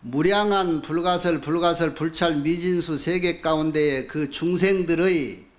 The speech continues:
사차 생피, 여기서 죽고 저기서 태어나는 것, 선치 악치, 좋은 곳에 태어나고 나쁜 곳에 태어나는 것, 복상으로 태어났느냐, 죄상이 있느냐,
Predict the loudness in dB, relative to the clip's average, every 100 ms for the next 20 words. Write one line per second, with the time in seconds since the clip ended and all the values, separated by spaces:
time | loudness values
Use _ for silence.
0 | _ -20 -20 _ -12 -2 -2 0 0 0
1 | 0 -2 -2 -6 -4 -2 0 0 2 0
2 | -2 -8 -2 -2 0 0 0 0 -2 0
3 | 0 2 2 4 2 2 -2 -10 -18 _
4 | _ _ _ _ -20 -14 0 0 0 -2
5 | 0 0 0 -4 -8 0 4 4 4 2
6 | 0 -2 -2 0 2 2 0 0 0 0
7 | 0 0 -2 0 0 2 0 -2 -6 -10
8 | -14 -20 -20 -20 -20 -20 _ -4 -2 0
9 | 2 2 2 0 0 0 2 2 0 0
10 | -2 -2 0 2 2 2 2 2 0 0
11 | -2 -6 -10